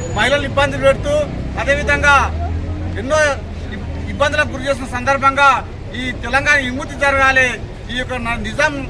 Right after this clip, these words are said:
సర్కారును బొంద పెట్టాలి, పాతి పెట్టాలి, ఈ తన్ను కొట్టాలి అని చెప్పి చాలా తెలంగాణ సాయుధ పోరాటాలు చేసిండ్రు. రైతులు, విద్యార్థులు, ప్రతి ఒక్క వివిధ పార్టీలకు సంబంధించిన ప్రతి ఒక్కరు కూడా చాలా ఉద్యమాలు చేసిండ్రు. న-, నిజాం, నిజాం సర్కారుకు వ్యతిరేకంగా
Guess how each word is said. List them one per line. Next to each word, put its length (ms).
సర్కారును 520
బొంద 160
పెట్టాలి, 360
పాతి 280
పెట్టాలి, 420
ఈ 20
తన్ను 280
కొట్టాలి 460
అని 140
చెప్పి 240
చాలా 240
తెలంగాణ 320
సాయుధ 280
పోరాటాలు 360
చేసిండ్రు. 320
రైతులు, 360
విద్యార్థులు, 600
ప్రతి 320
ఒక్క 120
వివిధ 180
పార్టీలకు 340
సంబంధించిన 360
ప్రతి 180
ఒక్కరు 180
కూడా 280
చాలా 300
ఉద్యమాలు 420
చేసిండ్రు. 400
న-, 240
నిజాం, 240
నిజాం 220
సర్కారుకు 400
వ్యతిరేకంగా 480